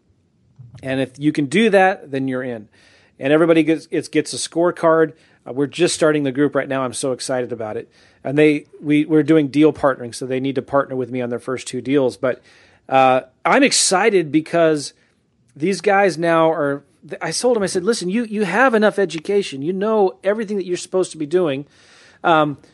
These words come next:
but you just need to take action." So I, I'm, in, in a sense, trying to kick them in the butt and get them accountable to a small group of people where they have to report on their numbers every week.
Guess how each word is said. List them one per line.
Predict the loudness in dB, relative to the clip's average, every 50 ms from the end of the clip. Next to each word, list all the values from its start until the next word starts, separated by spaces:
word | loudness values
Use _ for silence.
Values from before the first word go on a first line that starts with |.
| _ _ _ _ _ _ _ _ _ -4
but | -2
you | -2 0
just | 0 -2 -2
need | 0 0
to | 0 2
take | 2 0 2 2
action." | 2 2 2 0 -2 -6 -6 -6
So | -4 0 2 4 4 2
I, | 0 -4 -10 -12 -10 -8
I'm, | -6 -4 -4
in, | -4 -4
in | -4 -4 -4
a | -4 -4
sense, | -2 0 2 2 2 0 -4
trying | -8 -6 -4 -2 0 0 -2 -2
to | -6 -8
kick | -12 -10 -6 -2 -2 -2 0 2
them | 2 2 4
in | 2 0 0
the | -2 -4
butt | -6 -4 2 4 4 6 4 2 0 -4 -10 -20 _ _ _ _ _ _ _ _ _ _ -8
and | -4 -4 -4 -4 -4 -4
get | 0 2 2 2 2 2
them | 2 2 2
accountable | 2 -2 -2 -6 -4 -2 -2 -2 -2 -2 -2
to | -4 -4 -8 -12
a | -10
small | -10 -10 -8 -6 -6 -4 -4
group | -4 -4 -6 -6 -8 -10
of | -20 -12
people | -8 -6 -6 -6 -6 -8 -6
where | -4 -4 -2
they | -2 -2 0
have | 2 2 2 2 0
to | -2 -6
report | -6 -4 0 2 2 2
on | 2 0
their | -2 -2
numbers | -2 -2 -2 -4 -4 -6
every | -6 -6 -6 -4
week. | 0 2 2 2 2 0 -6